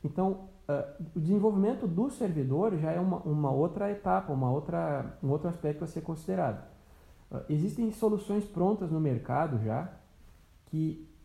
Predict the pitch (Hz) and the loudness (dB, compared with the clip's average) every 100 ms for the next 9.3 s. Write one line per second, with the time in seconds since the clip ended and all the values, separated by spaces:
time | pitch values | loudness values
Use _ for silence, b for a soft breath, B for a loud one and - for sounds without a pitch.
0 | - - 165 165 214 226 190 170 190 185 | -6 0 2 2 0 0 -2 0 0 -4
1 | - 180 185 180 165 - 170 196 190 185 | -2 2 2 2 -4 -2 -2 2 0 0
2 | 135 143 170 151 123 113 135 131 147 143 | 2 2 2 0 -4 -2 -4 0 2 2
3 | 127 147 175 180 120 120 175 185 123 - | 0 2 2 2 2 2 2 -2 -10 -2
4 | 147 143 165 165 160 160 135 127 110 - | 0 2 2 0 2 2 4 2 0 -6
5 | - b b b b - 127 123 135 131 | -20 b b b b -8 -2 -2 0 0
6 | 131 131 139 139 139 135 139 143 147 156 | 0 0 -2 0 0 -2 0 2 2 0
7 | 151 147 131 139 160 156 B B B B | -4 -2 0 2 0 -4 B B B B
8 | - - 131 113 - 131 143 143 135 170 | -20 -8 -4 -4 -2 -2 0 0 2 2
9 | 170 185 | 2 0